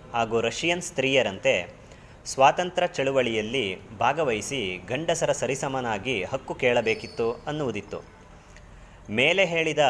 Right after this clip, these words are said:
ದೇಶದ ಸ್ತ್ರೀಯರಲ್ಲಿ, ಸ್ತ್ರೀ ಪುರುಷರಲ್ಲಿ ಇತ್ತೀಚೆಗಾಗುತ್ತಿರುವ ಜಗಳಗಳನ್ನು ಆಧಾರವಾಗಿಟ್ಟುಕೊಂಡು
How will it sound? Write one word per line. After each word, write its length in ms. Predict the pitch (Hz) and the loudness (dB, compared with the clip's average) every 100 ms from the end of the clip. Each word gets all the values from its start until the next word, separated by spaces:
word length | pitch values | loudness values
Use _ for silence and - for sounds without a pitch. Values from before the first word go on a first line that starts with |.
| 104 90 | 4 0
ದೇಶದ 320 | 120 131 131 | -2 0 -2
ಸ್ತ್ರೀಯರಲ್ಲಿ, 920 | - - 131 160 135 110 127 139 92 - | -2 -2 0 4 4 4 2 -2 -2 -8
ಸ್ತ್ರೀ 280 | - 160 | -4 -2
ಪುರುಷರಲ್ಲಿ 800 | 175 139 151 165 120 110 127 92 82 - - - | -2 -2 0 2 2 2 0 0 -4 -14 -20 -10
ಇತ್ತೀಚೆಗಾಗುತ್ತಿರುವ 1080 | 135 - 202 196 160 131 127 - 120 117 131 98 87 | -10 0 0 0 4 4 4 -2 -2 4 4 4 0
ಜಗಳಗಳನ್ನು 920 | 104 120 147 127 107 101 120 90 78 92 | -2 2 2 2 0 -2 -6 -6 -8 -6
ಆಧಾರವಾಗಿಟ್ಟುಕೊಂಡು 1300 | 98 117 139 151 143 113 101 101 95 101 120 78 | -2 2 4 4 2 -2 -10 -10 -8 -4 -4 -4